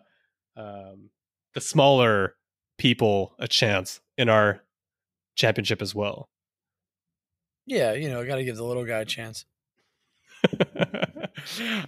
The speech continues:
Speaker 1: Uh, all right, so, uh, I kind of, I, I cleaned, I, I, I cleaned up on with Leclerc. You got pole, and I also, uh, but I got the winner. You, you really were optimistic on those, uh, Red Bulls, uh, last weekend. But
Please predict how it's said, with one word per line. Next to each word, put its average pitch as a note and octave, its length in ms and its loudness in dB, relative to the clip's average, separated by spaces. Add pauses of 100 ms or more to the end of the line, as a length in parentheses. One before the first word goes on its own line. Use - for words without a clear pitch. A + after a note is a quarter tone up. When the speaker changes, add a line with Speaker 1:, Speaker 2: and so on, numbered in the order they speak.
Speaker 1:
Uh, C3+ 340 4
all E3+ 60 4
right, C#3+ 160 4
so, D#3 240 2 (340)
uh, C3 260 2
I C#3 60 0
kind E3 240 4
of, C3+ 220 0
I, C3 360 2
I C#3+ 120 2
cleaned, C#3 400 0
I, C#3 160 2
I, C#3+ 380 0
I C3+ 40 -4
cleaned C#3 240 -2
up B2 160 0
on A2+ 400 0
with A2+ 240 -2
Leclerc. D3 720 2
You C3 160 0
got C3 220 2
pole, C#3 500 2 (180)
and B2+ 140 2
I B2+ 40 4
also, C3 300 4
uh, A#2+ 300 2
but B2+ 100 4
I C3+ 80 6
got B2+ 160 4
the A#2+ 60 0
winner. A#2 260 4
You, G#2+ 360 -4 (240)
you C#3 100 0
really F3+ 220 6
were C3 180 4
optimistic A#2+ 500 0
on A2+ 120 0
those, G#2 320 -4
uh, G#2 140 -2
Red A2+ 220 -2
Bulls, G2+ 380 -10 (320)
uh, G#2 240 -18 (320)
last A#2 280 -4
weekend. G#2+ 340 -4
But A2+ 220 -2